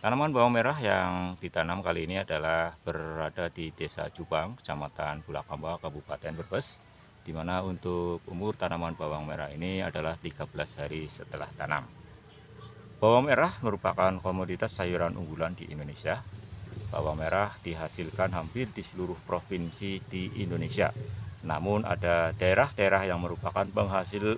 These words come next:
utama bawang merah yang dikenal sebagai bahan pokok, bambu du-, dapur, maupun obat tradisional. Berikut adalah kabupaten yang banyak sekali mem-, menanam tanaman bawang merah.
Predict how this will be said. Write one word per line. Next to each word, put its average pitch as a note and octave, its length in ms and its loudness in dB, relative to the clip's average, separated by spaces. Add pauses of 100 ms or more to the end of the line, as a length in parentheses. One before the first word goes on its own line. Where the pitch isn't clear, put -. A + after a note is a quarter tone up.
utama F2+ 560 0
bawang D#2+ 240 0
merah G#2+ 320 4
yang E2+ 320 0
dikenal E2 400 0
sebagai D#2+ 640 0
bahan D#2+ 400 2
pokok, E2+ 640 0
bambu D#2+ 320 2
du-, - 160 -14 (240)
dapur, F#2+ 400 4 (400)
maupun F2+ 400 0
obat E2+ 240 -2
tradisional. D#2 1040 -6 (480)
Berikut F#2 320 0
adalah F#2 640 4 (400)
kabupaten G2+ 800 4
yang E2 560 2
banyak E2+ 320 0
sekali F#2+ 640 0 (800)
mem-, F2 800 -2
menanam F2 400 4
tanaman E2 560 0
bawang D2 320 2
merah. D2 280 0